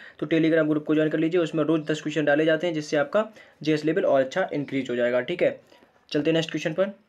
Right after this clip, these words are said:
आज के क्वेश्चन की बात करते हैं, नौसेना का सबसे ऊंचा पद है। ठीक है, नौसेना का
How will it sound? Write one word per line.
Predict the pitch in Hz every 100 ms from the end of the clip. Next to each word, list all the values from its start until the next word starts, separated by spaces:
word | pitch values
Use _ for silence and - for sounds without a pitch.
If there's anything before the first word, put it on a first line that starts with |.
| _ _ _ _ - - _ - -
आज | 170 170
के |
क्वेश्चन | 180 180
की | 170
बात | 160 156
करते | 156 151
हैं, | 160 185 - - 156
नौसेना | 160 180 185 165 175
का | 185
सबसे | 185 160 185
ऊंचा | 165 175
पद | - 151
है। | 131 135 - - -
ठीक | 165
है, | 151 - - -
नौसेना | 151 156 180 185 160 160
का | 151 175